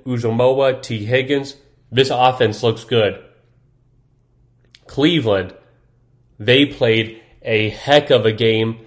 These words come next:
against, uh, Balt-, I mean, against Kansas City, in Kansas City,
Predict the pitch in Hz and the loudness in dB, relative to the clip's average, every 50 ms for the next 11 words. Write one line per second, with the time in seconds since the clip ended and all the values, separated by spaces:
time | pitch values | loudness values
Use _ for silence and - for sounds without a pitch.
0 | _ _ _ _ _ _ - 117 120 113 101 123 123 113 113 113 113 - - - | _ _ _ _ _ _ -2 0 0 0 2 4 4 4 4 4 0 -4 -8 -12
1 | - - _ _ _ _ _ _ _ _ _ - 110 107 104 104 104 - 123 117 | -12 -20 _ _ _ _ _ _ _ _ _ -8 -4 -4 -4 -4 2 4 6 6
2 | 123 123 123 - - - 117 110 104 107 110 104 104 104 113 107 110 - - - | 6 6 2 -4 -8 -4 -4 -2 -2 -2 -2 -4 -2 0 0 -2 -2 -4 -12 -16
3 | - - _ - 113 - - 135 127 127 127 117 120 117 - - 131 131 135 147 | -16 -20 _ -20 -20 -12 -4 0 0 2 2 0 -2 -2 -2 -4 -2 -2 -2 -4
4 | 147 147 143 151 156 - 151 147 139 131 127 135 123 - 139 131 131 139 135 - | -2 0 -2 -2 -2 -2 -2 -2 -2 0 -2 -4 -4 -4 -6 -6 -6 -8 -12 -14
5 | - | -20